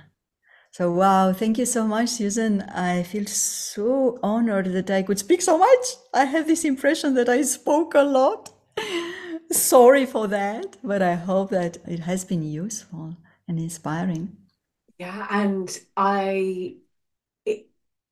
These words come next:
Speaker 2: of course, it, you, you were invited here to speak and you spoke. So thank you for speaking and thank you for taking us on that journey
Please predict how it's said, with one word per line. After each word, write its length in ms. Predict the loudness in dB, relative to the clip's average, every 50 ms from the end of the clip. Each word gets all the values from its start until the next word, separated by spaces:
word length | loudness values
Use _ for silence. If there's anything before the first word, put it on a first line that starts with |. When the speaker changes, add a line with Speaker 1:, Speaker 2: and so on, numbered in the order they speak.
| _ _
Speaker 2:
of 160 | -2 -2 -2
course, 640 | -6 -8 -2 0 4 4 4 4 2 -2 -8 -10 -10
it, 160 | -10 -10 -6 -6
you, 200 | -6 -6 -6 -6
you 320 | -6 -4 -2 2 2 2 4
were 140 | 2 2 2
invited 720 | 0 -4 -4 -2 0 0 0 0 -2 -2 -6 -8 -8 -10
here 220 | -10 -10 -10 -10
to 160 | -10 -14 -16 -18
speak 580 | -18 -12 -8 -8 -8 -8 -10 -14 -18 -20 -20 -16
and 460 | -14 -12 -12 -12 -12 -12 -12 -14 -12 -12
you 120 | -12 -12
spoke. 540 | -10 -12 -12 -4 -2 -2 -2 -2 -4 -6 -12
So 180 | -8 -6 -6 -6
thank 560 | -6 -10 -10 -4 -2 0 0 0 -2 -6 -8
you 280 | -8 -6 -6 -8 -10 -14
for 160 | -10 -8 -8
speaking 680 | -8 -8 -6 -6 -6 -6 -6 -10 -12 -12 -12 -10 -10 -10
and 140 | -10 -10 -10
thank 400 | -4 -2 -2 -2 -2 -4 -4 -4
you 120 | -4 -4
for 160 | -4 -4 -6
taking 440 | -6 -4 -4 -4 -4 -4 -4 -6 -6
us 200 | -8 -10 -12 -12
on 160 | -14 -12 -12
that 280 | -12 -12 -14 -14 -16 _
journey 840 | -2 -2 0 0 0 0 0 -2 -2 -4 -8 -10 -12 -12 -14 -14